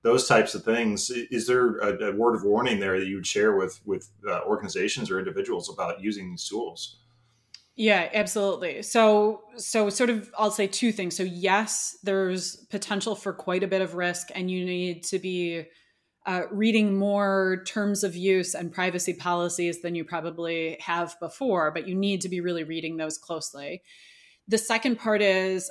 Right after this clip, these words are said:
Speaker 2: I really encourage organizations, to your point, because of the sort of widespread availability of some of these tools, I don't think the right answer is to say no one can use it for anything ever, right? And nobody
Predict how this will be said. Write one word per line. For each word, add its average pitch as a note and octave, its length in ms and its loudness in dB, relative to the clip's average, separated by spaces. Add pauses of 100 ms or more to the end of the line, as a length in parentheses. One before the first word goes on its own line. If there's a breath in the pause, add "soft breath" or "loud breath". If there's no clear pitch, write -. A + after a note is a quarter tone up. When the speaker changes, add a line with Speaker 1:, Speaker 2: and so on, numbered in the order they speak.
(120)
Speaker 2:
I G#3 340 6
really G#3 360 2
encourage F#3 540 -2
organizations, E3+ 880 -4
to G3 100 0
your F3 80 -2
point, F3 320 -4
because G3 600 0
of F3+ 440 -4
the E3 500 -4 (260 soft breath)
sort F#3 180 -4
of F3 120 -2
widespread F3 720 -2
availability E3 760 -6
of D#3+ 100 -6
some E3 200 -6
of D3+ 60 -10
these D#3 180 -10
tools, E3+ 720 -4 (340 soft breath)
I G3 80 0
don't F#3 400 -2
think G#3 200 -2
the G3+ 80 -4
right F#3 200 0
answer E3+ 360 -2
is E3+ 180 -4
to F3+ 80 -8
say E3+ 400 -2
no F3 300 -2
one F3+ 260 -2
can E3+ 260 -8
use F3 180 -4
it D#3+ 160 -6
for - 220 -14
anything E3+ 540 -8
ever, D#3+ 460 -8 (100)
right? F3 280 -8
And F3+ 200 -4
nobody F3 720 2